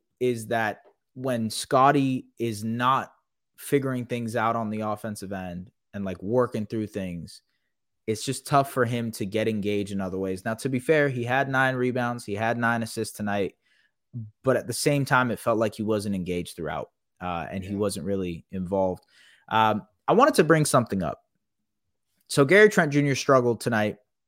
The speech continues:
Speaker 1: two of seven from the field, twenty-eight percent, minus nineteen, four points. Uh, and there's been this sort of conversation on Twitter about whether they should start Grady Dick instead of Gary Trent Junior. Bring, bring start, Grady in and do that and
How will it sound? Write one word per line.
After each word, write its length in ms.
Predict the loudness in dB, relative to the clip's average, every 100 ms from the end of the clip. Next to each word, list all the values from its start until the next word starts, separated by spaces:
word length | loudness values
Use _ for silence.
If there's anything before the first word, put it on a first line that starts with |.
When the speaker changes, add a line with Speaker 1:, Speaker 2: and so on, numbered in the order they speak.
| _ _
Speaker 1:
two 160 | 4 4
of 80 | 6
seven 260 | 2 2
from 180 | -4 -6
the 60 | -4
field, 340 | 0 2 2
twenty-eight 400 | -2 -2 -2 -2
percent, 500 | -6 -4 -4 -2 -4 _ _ -4
minus 320 | -2 -2 -4
nineteen, 560 | -4 -4 -4 -6 -6 -4
four 220 | -2 -2
points. 600 | -2 -8 -8 -10 -16 -20 _ _ _ _
Uh, 240 | -4 -2 -2
and 140 | -2
there's 220 | 0 0 0
been 280 | 0 2
this 200 | 2 0
sort 180 | 2 2
of 80 | 2
conversation 880 | 0 0 0 -4 -2 -2 -2 -4 -2
on 160 | -2
Twitter 540 | -4 -2 0 0 -2 -6 _ _ _ -10
about 320 | -2 0 0
whether 220 | 0 0
they 120 | -2
should 220 | -4 -6 -10
start 420 | -4 2 2 0
Grady 240 | -4 -4
Dick 260 | -6 -10 -12 _ _ _ -6
instead 280 | -2 -2 -2
of 80 |
Gary 200 | -4 -8
Trent 220 | -8 -14 -16
Junior. 300 | -16 -18 -20 _
Bring, 320 | -8 -8 -8 -12 _
bring 200 | -4 -2
start, 420 | -4 -4 -4 -2
Grady 360 | 0 0 2
in 240 | 2 2 2
and 160 | -2 -4 _ _ _ _
do 100 | 0
that 280 | 2 2 2
and 260 | -4 -6